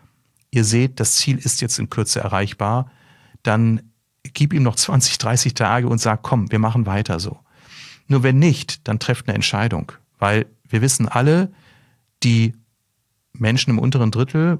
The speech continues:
kosten euch echtes Geld und Vertrieb lebt nicht davon, dass man einfach gut im Team zusammenspielt, sondern dass einfach Ziele erreicht werden.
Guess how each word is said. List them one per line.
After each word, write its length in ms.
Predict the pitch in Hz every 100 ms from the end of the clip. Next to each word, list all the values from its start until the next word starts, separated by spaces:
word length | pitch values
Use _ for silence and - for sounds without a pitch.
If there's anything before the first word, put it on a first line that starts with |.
| -
kosten 360 | 143 135 -
euch 200 | 127 120
echtes 380 | 120 - 107 -
Geld 360 | 107 107 143 147
und 140 | 113
Vertrieb 400 | 107 - 135 -
lebt 300 | 110 120 -
nicht 180 | 127 -
davon, 300 | 107 - 110
dass 180 | 104 -
man 140 | 101
einfach 280 | 95 98 -
gut 200 | 127 117
im 120 | 107
Team 200 | - 113
zusammenspielt, 560 | - 98 104 - 117 107
sondern 240 | 110 101
dass 160 | 98 -
einfach 240 | 101 95
Ziele 260 | - 123 110
erreicht 400 | 90 87 92 -
werden. 320 | 90 98